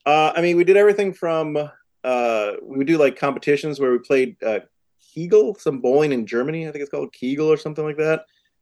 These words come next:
And we bet each other, hit someone had to eat, uh, liver type of thing. And then we broke into a castle in Germany, which scared the crap out of me, breaking into a castle. It was closed, and we broke into an old castle in Germany.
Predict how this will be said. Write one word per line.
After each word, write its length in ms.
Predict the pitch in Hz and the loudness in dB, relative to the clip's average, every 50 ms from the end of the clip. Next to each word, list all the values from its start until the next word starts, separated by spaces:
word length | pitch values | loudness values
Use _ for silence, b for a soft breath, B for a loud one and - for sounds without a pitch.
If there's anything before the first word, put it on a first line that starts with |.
| _ _ | _ _
And 80 | 120 117 | -2 -2
we 80 | 117 | 0
bet 160 | 113 101 131 131 | 0 2 2 2
each 180 | 131 127 - | 2 2 2
other, 240 | 143 131 131 127 123 | 0 2 2 2 0
hit 140 | 127 127 - | 0 -2 -2
someone 200 | - 127 123 127 | -4 -4 -2 -2
had 100 | 123 117 | -2 -4
to 60 | - | -4
eat, 180 | 131 123 - - 110 110 - - | -6 -8 -8 -8 -10 -12 -8 -4
uh, 240 | 113 110 104 101 101 | -2 0 0 0 -2
liver 560 | 92 90 90 110 123 131 120 135 135 135 135 | -4 -4 -2 0 0 2 4 4 4 2 2
type 240 | 135 - 139 131 131 | 0 0 -2 -2 -2
of 100 | 135 131 | -4 -4
thing. 360 | - 135 131 131 131 131 131 127 | -4 -4 -2 -2 -2 -4 -4 -2
And 80 | 117 | -2
then 80 | 113 110 | -2 -2
we 260 | 110 110 107 104 104 b b b _ _ | -2 -2 -2 -4 -8 b b b _ _
broke 200 | - 131 127 131 | 2 2 4 4
into 180 | 135 123 131 117 | 2 2 2 0
a 60 | 104 | 0
castle 420 | - - 120 127 135 131 - 151 147 | 0 0 0 0 0 2 2 2 2
in 100 | 143 143 | 2 2
Germany, 380 | 139 143 143 143 143 143 143 143 | 2 2 2 4 2 2 2 0
which 320 | 123 107 - - - - - | 0 -2 -4 -6 -12 -20 -18
scared 320 | - - - - 117 113 104 | -18 -14 -6 -2 0 0 0
the 60 | 104 | 0
crap 260 | - - 139 135 135 | 0 0 0 2 2
out 140 | 139 127 127 | 0 0 0
of 40 | 127 | -2
me, 80 | 127 117 | -2 -2
breaking 260 | 110 110 107 110 107 | -2 -2 -2 -2 -4
into 160 | 101 - 107 | -6 -4 -6
a 40 | 95 | -2
castle. 580 | - 135 135 135 131 - 143 135 135 131 b b b b - | 0 0 0 0 2 2 2 0 0 -2 b b b b -8
It 40 | 117 | -8
was 100 | 113 - | -8 -2
closed, 480 | - 139 135 127 131 135 135 135 - | 0 2 4 6 6 4 4 2 -4
and 100 | 135 117 | -10 -8
we 160 | 110 110 107 104 | -6 -8 -8 -10
broke 320 | 95 - - 123 120 120 | -8 -4 -2 -2 -2 -2
into 180 | 123 110 123 113 | -4 -6 -4 -4
an 80 | 110 | 0
old 300 | 110 117 117 117 - - | 0 0 0 0 -2 -2
castle 340 | - 117 113 117 - - 123 | -2 0 0 0 0 -2 -4
in 80 | 120 113 | -4 -4
Germany. 320 | 117 117 117 117 120 120 | -2 -2 -2 -2 -4 -6